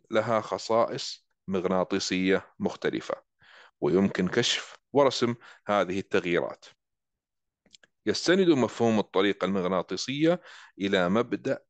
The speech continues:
أن بعض الصخور والمعادن تحتوي على معادن مغناطيسية مثل المغناطيت أو الهيماتايت،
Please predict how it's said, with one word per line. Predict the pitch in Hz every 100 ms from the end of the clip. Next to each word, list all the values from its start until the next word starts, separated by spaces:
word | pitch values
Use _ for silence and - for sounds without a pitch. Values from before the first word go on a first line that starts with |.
| -
أن | 95 90 87
بعض | 120 120 131
الصخور | - - 131 - 98 76 - _ _
والمعادن | 90 95 113 110 110 82 64 - _ _ _ _
تحتوي | 98 - 104 92 87
على | 85 85
معادن | 82 - 104 107 107
مغناطيسية | 95 110 110 107 110 127 - 87 65 - _
مثل | 113 117 151 147 - 98
المغناطيت | 98 98 110 101 101 98 120 - - _ _ _ -
أو | 104 101
الهيماتايت، | 98 107 104 - 85 50 -